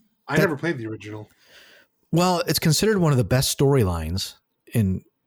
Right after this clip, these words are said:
Speaker 2: Star Wars gaming history.
Speaker 1: I've heard that. I've watched all the cinematics.
Speaker 2: Well, I mean, there's a story. I don't wanna give it a, well,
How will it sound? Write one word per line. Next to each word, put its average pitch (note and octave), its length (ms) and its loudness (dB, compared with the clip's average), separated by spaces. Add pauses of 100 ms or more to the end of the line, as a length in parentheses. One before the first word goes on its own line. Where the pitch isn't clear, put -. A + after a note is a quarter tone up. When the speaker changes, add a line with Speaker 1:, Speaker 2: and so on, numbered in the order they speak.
(140)
Speaker 2:
Star A2+ 260 0
Wars G2 220 0
gaming G2+ 360 0
history. - 420 -8 (1600)
Speaker 1:
I've C#3 100 -14
heard C#3+ 180 0
that. C#3 280 -6
I've D3 180 -4
watched G#3 360 -2
all D3 160 -4
the B2 100 -4
cinematics. C3 800 -10 (500)
Speaker 2:
Well, C#3 420 2
I C#3+ 40 0
mean, C#3 140 4
there's B2+ 180 4
a A#2+ 60 2
story. C#3 280 2
I A#2+ 160 0
don't C3 120 2
wanna A#2 180 2
give G2+ 160 -2
it G2+ 60 -2
a, - 80 -8
well, B2 240 4